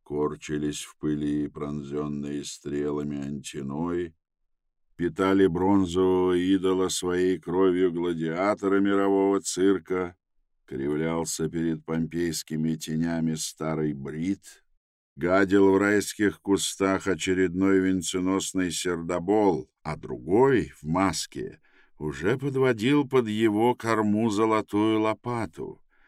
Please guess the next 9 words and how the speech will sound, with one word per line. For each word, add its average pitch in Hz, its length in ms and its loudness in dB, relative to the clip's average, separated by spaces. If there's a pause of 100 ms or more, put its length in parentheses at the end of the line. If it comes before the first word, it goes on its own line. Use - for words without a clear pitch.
(280)
Та-та, 78 840 -4 (580)
та-та-та-та, 123 1400 -6 (260)
та-та. 80 1040 -6 (760)
А - 120 -8
точнее 67 720 -12
сказать, 71 640 -10
я 73 180 -8
не 78 140 -6
вправе. 80 720 -12